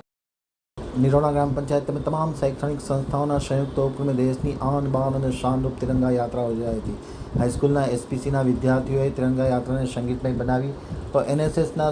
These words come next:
સ્વયંસેવકોએ રૂટ પરની સંપૂર્ણ વ્યવસ્થા સાચવી. નિરોણા ગ્રામ પંચાયત, સાતવતમ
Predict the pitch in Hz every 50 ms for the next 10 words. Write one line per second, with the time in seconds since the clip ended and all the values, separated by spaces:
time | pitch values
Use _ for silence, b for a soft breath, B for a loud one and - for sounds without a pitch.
0 | 151 - 143 143 143 147 135 - 139 139 135 - 143 139 127 117 127 135 131 -
1 | - 143 139 139 135 131 - 123 120 123 - 135 131 123 117 117 117 120 117 -
2 | 131 123 123 117 - 120 110 110 107 - 123 110 104 92 - - B B B B
3 | B B B B B B B B B - - - - - - - - 143 156 165
4 | 170 170 160 156 156 151 151 - 151 151 143 143 147 151 151 147 - - 127 131
5 | 127 - 139 135 127 139 143